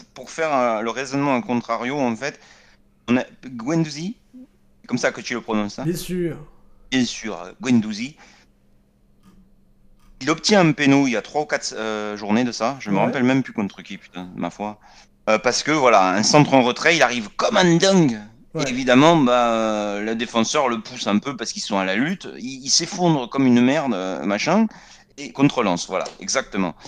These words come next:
Speaker 2: Ouais.
Speaker 1: Honnêtement, je regarde la, l'action. Bon, il y a contact, quoi.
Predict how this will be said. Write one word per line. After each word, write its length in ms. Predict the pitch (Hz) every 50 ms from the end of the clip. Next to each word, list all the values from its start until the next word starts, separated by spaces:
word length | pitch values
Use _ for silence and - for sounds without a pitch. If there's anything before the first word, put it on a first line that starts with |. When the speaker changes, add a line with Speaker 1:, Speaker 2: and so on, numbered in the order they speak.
| - - -
Speaker 2:
Ouais. 180 | 165 147 143 - -
Speaker 1:
Honnêtement, 500 | 156 185 196 202 - 180 190 190 180 147
je 80 | 123
regarde 400 | 107 110 120 113 139 143 143 113
la, 220 | 101 107 107 104 104
l'action. 480 | 107 110 - - - 160 214 220 180 104
Bon, 300 | 76 76 - 123 143 135
il 40 |
y 40 | -
a 40 | - -
contact, 520 | - - 139 - - 240 240 - - - -
quoi. 280 | - 120 110 98 -